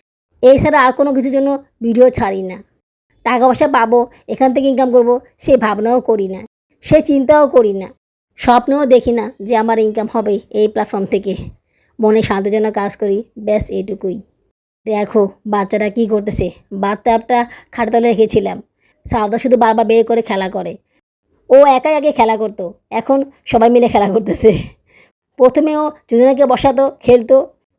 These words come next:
এরপরে সারাশি যোগ দিয়েছে। এরা তিনজনই খেলা করে। জায়ান খেলা করে না, জায়ান টিভি দেখে। টিভি দেখলে জায়ানের আর কিছু লাগে না। ওকে যদি বলা হয়, "সারাক্ষণ টিভি দেখো,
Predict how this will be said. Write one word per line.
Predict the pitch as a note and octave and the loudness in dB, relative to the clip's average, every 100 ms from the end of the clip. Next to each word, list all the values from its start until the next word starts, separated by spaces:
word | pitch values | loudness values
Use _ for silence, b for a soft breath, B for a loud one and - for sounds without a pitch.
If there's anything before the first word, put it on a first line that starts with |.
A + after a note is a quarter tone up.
| _ | _
এরপরে | B3+ D4 B3 D#4 D4+ D4+ B _ | 4 4 4 4 4 0 B _
সারাশি | - A#3+ B3+ | -2 0 0
যোগ | C4+ C4 | 4 2
দিয়েছে। | G#3+ A3 G3+ - F#3 - _ _ _ | 4 0 0 -4 -8 -16 _ _ _
এরা | B3+ C#4 | -2 -2
তিনজনই | D4 C#4+ E4 | -2 -2 0
খেলা | D#4+ A#3 A3 | 4 4 4
করে। | A3+ F#3 - _ _ _ _ - | 0 -6 -10 _ _ _ _ -10
জায়ান | A3 A#3+ D4+ | -2 -2 0
খেলা | B3+ A3 | 2 2
করে | G#3+ G3 | 2 -2
না, | F3 | -4
জায়ান | F3+ G#3 B3 | -6 -2 -2
টিভি | C4 A#3+ G3+ | -2 -2 -2
দেখে। | G3 - G#3+ | -4 -10 -10
টিভি | A3 A#3 | -6 -2
দেখলে | C#4 C#4+ D#4 | 0 2 2
জায়ানের | B3 A3+ A#3 | 2 2 0
আর | A3 | 0
কিছু | G#3+ A3+ | 0 0
লাগে | G3+ F3 | 0 -6
না। | D#3+ F3+ - _ _ _ _ - | -12 -14 -20 _ _ _ _ 0
ওকে | B3 D4+ | 2 4
যদি | C#4+ C#4+ | 0 0
বলা | C4+ B3+ C#4 | 2 4 4
হয়, | C#4 C#4 C4+ b | 2 -2 -4 b
"সারাক্ষণ | - A#3+ B3+ D4+ | -4 -2 -2 -2
টিভি | D4+ C#4 | -2 0
দেখো, | A#3 A#3+ B3+ B3 | 0 0 0 -2